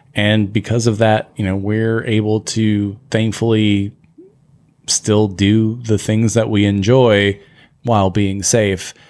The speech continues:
And, you know, that's something that we would send out to everybody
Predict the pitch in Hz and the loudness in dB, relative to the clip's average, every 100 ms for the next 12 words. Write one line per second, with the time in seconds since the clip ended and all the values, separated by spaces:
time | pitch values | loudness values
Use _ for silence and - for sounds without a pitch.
0 | - - _ - 110 101 98 98 - 110 | -20 -20 _ -4 -2 0 -2 -6 -8 -6
1 | 101 98 104 - - - - 127 107 104 | -4 0 0 -2 -8 -4 -2 0 0 0
2 | 101 101 101 101 92 - _ _ _ - | 0 -2 -2 -2 -4 -6 _ _ _ -8
3 | - 117 104 98 101 107 113 117 104 107 | -2 0 2 0 0 0 0 2 2 2
4 | 104 101 101 | 2 0 -2